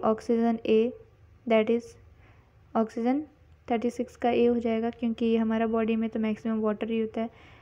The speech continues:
So oxygen will be answer। Next question is, which artificial sweetening agent is used by diabetic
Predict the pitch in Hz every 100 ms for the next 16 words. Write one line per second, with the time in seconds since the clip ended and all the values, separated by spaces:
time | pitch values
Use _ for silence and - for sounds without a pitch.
0 | - - - - - 220 214 214 226 226
1 | 220 226 220 226 214 214 240 240 233 226
2 | - 247 254 233 240 - - 269 277 294
3 | 285 285 262 269 262 254 240 247 254 240
4 | 226 247 247 240 233 226 226 233 226 214
5 | 208 214 247